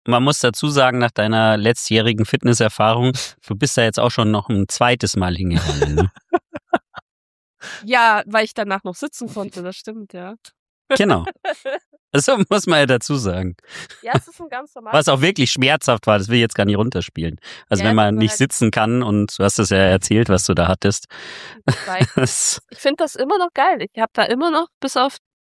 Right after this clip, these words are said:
Speaker 2: die Monate danach
Speaker 1: <laughs>
Speaker 2: positive Erinnerungen dran. Das hat richtig Spaß gemacht. Das war Action. Die Dreiviertelstunde war ultra schnell rum. Das hat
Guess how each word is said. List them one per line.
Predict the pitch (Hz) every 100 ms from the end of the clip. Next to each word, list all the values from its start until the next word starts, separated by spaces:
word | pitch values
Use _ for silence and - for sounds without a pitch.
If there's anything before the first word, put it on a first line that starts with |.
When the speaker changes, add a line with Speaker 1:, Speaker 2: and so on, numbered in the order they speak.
| _ _
Speaker 2:
die | -
Monate | 214 247 349 349 294 254
danach | 226 220 214 269 - - - - -
Speaker 1:
<laughs> | 262 - - - -
Speaker 2:
positive | - 320 294 - 285 226
Erinnerungen | - 381 294 240
dran. | 202 196
Das | 202
hat | 220
richtig | 240 - 240
Spaß | - 180 339
gemacht. | 311 247 233
Das | 220 202
war | 190
Action. | 277 - 311
Die | 254
Dreiviertelstunde | - 208 - 220 220 - 262 311
war | 240 -
ultra | 277 330 285
schnell | - 254 247
rum. | 220 277 330
Das | 233 -
hat | 220